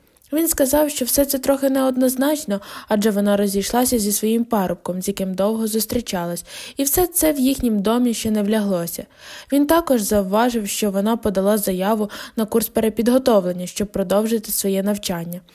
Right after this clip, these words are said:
Я вирішив не розповідати про це Камілі. Не хочу, щоб вона думала, що це може значити. Віл сказав, що Луїса цікавиться модою та подібними речами.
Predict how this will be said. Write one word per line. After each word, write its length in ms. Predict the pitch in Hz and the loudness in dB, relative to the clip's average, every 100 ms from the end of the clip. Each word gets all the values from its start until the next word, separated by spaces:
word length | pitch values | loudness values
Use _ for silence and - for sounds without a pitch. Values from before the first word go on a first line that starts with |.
| - _ - | -20 _ 0
Я 100 | 320 | 2
вирішив 420 | 349 339 302 277 | 4 4 2 2
не 100 | 262 | 2
розповідати 600 | 254 - 262 247 277 277 | 0 0 0 4 4 4
про 160 | 208 196 | 0 -4
це 160 | 190 196 | -4 -2
Камілі. 500 | 196 190 180 175 180 - - - | -2 -2 -4 -6 -10 -16 -8 -2
Не 100 | 294 | 0
хочу, 260 | 370 339 | 2 0
щоб 220 | 262 220 190 | 0 0 0
вона 240 | 196 196 | 0 -2
думала, 480 | 180 220 254 220 208 - - | 0 2 4 2 -2 -8 -8
що 160 | - 214 | -4 0
це 140 | 226 | 2
може 300 | 208 208 233 | 2 2 2
значити. 580 | 226 208 175 - - 208 _ - - 311 | 2 0 -2 -10 -14 -16 _ -20 -6 2
Віл 120 | 339 | 2
сказав, 380 | - 277 294 294 | 2 2 4 2
що 160 | 277 | 2
Луїса 360 | 233 226 262 233 | 2 2 2 -2
цікавиться 560 | 202 202 240 233 220 185 | -4 0 2 2 0 -2
модою 460 | 185 226 220 202 | 0 2 4 2
та 100 | 196 | 0
подібними 540 | 196 190 196 202 208 220 | -2 -2 -2 0 0 0
речами. 520 | 233 - 175 170 | 0 -2 -4 -6